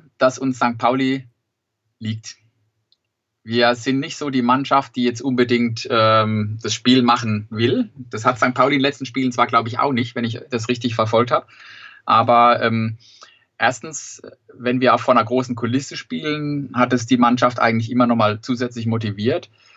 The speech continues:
Ähm, ich glaube auch, dass Sankt Pauli, äh, sich nicht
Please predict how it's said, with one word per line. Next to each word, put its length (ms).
Ähm, 720
ich 160
glaube 320
auch, 140
dass 360
Sankt 260
Pauli, 440
äh, 340
sich 240
nicht 340